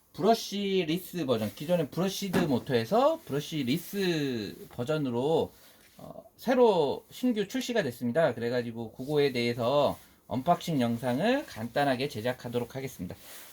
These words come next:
어, 일단은 요번에 요거 이제 하나 저희가 꺼내놨는데,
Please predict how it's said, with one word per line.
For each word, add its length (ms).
어, 220
일단은 840
요번에 680
요거 200
이제 160
하나 240
저희가 260
꺼내놨는데, 800